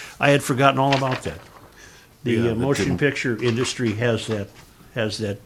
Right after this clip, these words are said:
Speaker 1: guideline in place. So let's just get Doctor Seuss out of the way. Uh, his o-, he,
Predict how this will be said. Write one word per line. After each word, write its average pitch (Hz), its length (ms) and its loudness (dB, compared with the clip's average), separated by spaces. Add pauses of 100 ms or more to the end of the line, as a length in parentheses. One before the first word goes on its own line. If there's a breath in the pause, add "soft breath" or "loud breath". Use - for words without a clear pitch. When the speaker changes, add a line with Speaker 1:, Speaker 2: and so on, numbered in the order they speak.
Speaker 1:
guideline 101 460 -2
in 92 100 -4
place. 104 400 -4 (240 loud breath)
So 165 180 2
let's 180 240 4
just 170 200 2
get 135 220 2
Doctor 123 280 2
Seuss 113 420 0
out 104 180 -2
of 95 100 -6
the 98 100 -2
way. 104 400 0 (720 loud breath)
Uh, 104 360 -4
his 151 340 4
o-, 160 220 -4
he, 208 260 -2